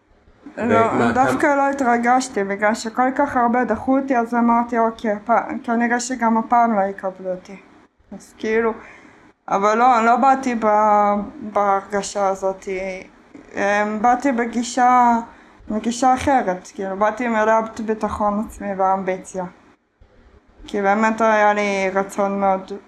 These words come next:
Speaker 1: אה, לעבוד. פשוט ההרגשה שדוחים אותי בגלל זה, כאילו, כמו שאתה רואה, זה לא משהו שנראה לעין. אבל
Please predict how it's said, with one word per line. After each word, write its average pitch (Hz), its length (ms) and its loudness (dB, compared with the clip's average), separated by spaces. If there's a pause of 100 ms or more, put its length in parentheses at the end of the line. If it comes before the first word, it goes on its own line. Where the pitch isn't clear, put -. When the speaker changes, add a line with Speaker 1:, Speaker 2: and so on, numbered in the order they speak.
(500)
Speaker 1:
אה, 196 500 0
לעבוד. 190 680 0 (3000)
פשוט 254 420 -2
ההרגשה 254 540 0
שדוחים 254 540 0
אותי 254 240 0
בגלל 214 460 -2
זה, 240 240 -2 (1120)
כאילו, 214 360 -2
כמו 233 140 -2
שאתה 254 280 0
רואה, 240 200 4
זה 233 180 0
לא 240 120 4
משהו 262 320 0
שנראה 208 600 0
לעין. 185 560 -2 (1000)
אבל 196 240 -2